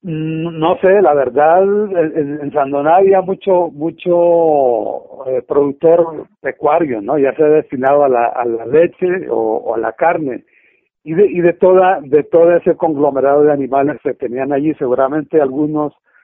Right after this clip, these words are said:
eh, vestían a, a, a, a las personas que los, que trabajaban con ellos, y, y, y, y ese hecho, pues,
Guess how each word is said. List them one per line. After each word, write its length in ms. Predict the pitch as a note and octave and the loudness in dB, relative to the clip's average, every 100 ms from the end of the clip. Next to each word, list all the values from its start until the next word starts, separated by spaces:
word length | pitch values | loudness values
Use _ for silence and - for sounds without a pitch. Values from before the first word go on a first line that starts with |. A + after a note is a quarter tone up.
| _ _ _ _ _ _ - | _ _ _ _ _ _ -2
eh, 520 | D3+ C3+ B2 A2 G#2+ - _ _ _ _ _ _ | 4 4 4 0 -4 -12 _ _ _ _ _ _
vestían 720 | - C#3 B2+ - F3+ F#3 C#3 A2+ | -14 -6 -6 -4 0 0 0 -4
a, 40 | |
a, 240 | G#2+ - | -6 -6
a, 520 | A#2+ - A#2 A#2+ - B2+ | -10 -6 -6 -6 -6 -6
a 20 | |
las 200 | A#2 - | -6 -6
personas 520 | - - D3+ D#3+ D#3 | -14 -6 -2 -2 -4
que 100 | - | -8
los, 280 | A#2 A#2 G2 _ A2+ _ | -6 -6 -8 _ -20 _
que 80 | - | -10
trabajaban 480 | A#2+ A#2 A#2+ D3+ D#3 | -2 0 2 0 -2
con 220 | D3+ D3 | -4 -2
ellos, 320 | F#3+ C#3 G#2 - _ _ _ _ _ _ _ | -4 -4 -8 -12 _ _ _ _ _ _ _
y, 160 | C#3+ F3+ | -6 -2
y, 760 | G#3 A3+ A3+ - D3+ C#3+ B2+ C3+ C#3 | 0 -2 -4 -6 -4 -4 -6 -10 -12
y, 520 | B2+ B2 B2 A#2 A2+ - - | -14 -12 -12 -12 -14 -20 -20
y 220 | C3+ C#3+ | -6 0
ese 240 | - F#3+ E3+ | 2 4 2
hecho, 320 | E3+ F#3+ - | 2 0 0
pues, 160 | D3 | -2